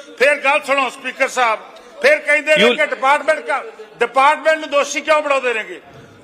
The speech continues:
Speaker 1: ਡਿਪਾਰਟਮੈਂਟ ਨੂੰ ਦੋਸ਼ੀ ਤਾਂ ਬਣਾਉਂਦੇ ਨੇ ਕਿ ਦੋ ਹਜ਼ਾਰ ਸਤਾਰਾਂ 'ਚ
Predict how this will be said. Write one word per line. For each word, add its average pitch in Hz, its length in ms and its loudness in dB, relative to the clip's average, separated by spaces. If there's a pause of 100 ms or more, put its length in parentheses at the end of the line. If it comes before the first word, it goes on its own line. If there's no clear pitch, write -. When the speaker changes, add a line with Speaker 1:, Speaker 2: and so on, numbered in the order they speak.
Speaker 1:
ਡਿਪਾਰਟਮੈਂਟ 269 520 2
ਨੂੰ 294 100 -10
ਦੋਸ਼ੀ 277 280 -2
ਤਾਂ 269 300 2
ਬਣਾਉਂਦੇ 262 340 -2
ਨੇ 285 220 2 (500)
ਕਿ 277 120 2 (840)
ਦੋ 247 160 4
ਹਜ਼ਾਰ 294 200 2
ਸਤਾਰਾਂ 262 420 0
'ਚ - 80 -12